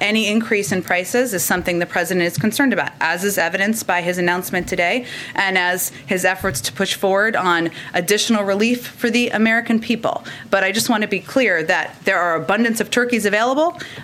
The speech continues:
They're about one dollar more for a twenty pound bird, which is a huge bird if you're feeding a very big family. Uh, and that's something that, again, we've been working to make sure people have more money in their pockets to address it as the economy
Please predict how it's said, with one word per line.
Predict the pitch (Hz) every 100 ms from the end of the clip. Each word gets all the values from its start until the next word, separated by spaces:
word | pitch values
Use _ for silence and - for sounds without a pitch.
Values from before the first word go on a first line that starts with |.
| -
They're | 180 175
about | 160 190 214 180
one | 185 220
dollar | 226 220 226
more | 214 214 269
for | 254 175
a |
twenty | 170 - 208 226
pound | 226 214 202
bird, | 202 247 254
which | 175 180
is | 196 185
a |
huge | 170 220 190 208 -
bird | 185 185 -
if | - 160
you're |
feeding | 160 175 180 185
a |
very | 175 185
big | 190 214
family. | - 180 196 220 311 - - -
Uh, | - 185 -
and | 202
that's | 202 202 -
something | 214 214 202
that, | 190 185 - - - -
again, | 185 214 196 208
we've | 185 175
been | 185
working | 175 185 180 175
to | 190
make | 175
sure | - 185
people | 175 185 185
have | 175 175
more | 175
money | 185 175 170
in |
their | 165
pockets | 160 175 156 165 -
to | - 170
address | 165 170 160 170
it | 151
as | 165 156
the | 156
economy | 151 151 147 151 147